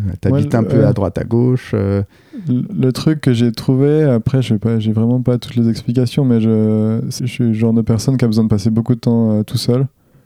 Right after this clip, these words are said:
Speaker 2: J'ai besoin de me retrouver, euh, sinon, en fait, je m'évapore, euh, dans les, dans les groupes, quoi. Je m'évapore complètement dans les situations de groupe. Comme on était tout le temps ensemble vingt-quatre sur vingt-quatre,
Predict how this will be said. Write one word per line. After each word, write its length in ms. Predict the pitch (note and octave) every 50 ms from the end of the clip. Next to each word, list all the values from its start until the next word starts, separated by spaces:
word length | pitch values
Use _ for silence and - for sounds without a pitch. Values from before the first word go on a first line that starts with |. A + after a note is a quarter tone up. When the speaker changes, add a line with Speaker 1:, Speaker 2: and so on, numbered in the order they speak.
| _ -
Speaker 2:
J'ai 100 | A#2 A2
besoin 200 | G#2 A2 A#2 A#2
de 40 |
me 80 | A2+ A2
retrouver, 460 | F#2+ - - - - B2 A#2+ A#2+ B2
euh, 540 | B2 A#2+ B2 B2 A#2+ A2+ G#2+ G#2 G#2 G#2 G#2
sinon, 340 | - - B2+ A#2+ A#2+ B2 A#2+
en 60 | A2
fait, 140 | - B2+ A#2
je 60 | A2
m'évapore, 680 | G#2 G#2 A2 A2 A2 A2 A2+ A2 - B2 B2 B2+ B2+ A#2
euh, 160 | G#2+ G#2+ G#2+
dans 160 | G#2+ G#2+ G#2
les, 240 | G#2 G#2 G#2 G#2 G#2+
dans 180 | A2 A2 G#2+ G#2
les 120 | G2+ G#2
groupes, 260 | G#2 G2+ G2+ G2 -
quoi. 180 | - - A#2+ A#2+
Je 140 | A2 - G#2+
m'évapore 500 | G#2+ G#2 G#2 A2 G#2+ G#2+ - A2+ G#2 -
complètement 460 | - A#2+ A2+ B2 A2+ - - A#2+ A#2
dans 60 | A2+ G#2+
les 60 | G2+
situations 340 | - - A#2 G#2+ - A#2 A2
de 40 |
groupe. 240 | G#2+ A2+ A#2 B2+ B2+ - - - - - _ _ _ _ _ _
Comme 120 | - - A2+
on 100 | G#2+ G#2+
était 160 | G2+ A2 G#2+
tout 140 | G2+ - C#3
le 60 | C#3+
temps 120 | C3 C#3 C3
ensemble 260 | B2 - - C3 B2
vingt-quatre 300 | A2+ A2 - - A#2 A2 G2+
sur 120 | - A#2
vingt-quatre, 560 | A2 G#2+ G#2+ G#2 A#2+ B2 C#3 D3 - - -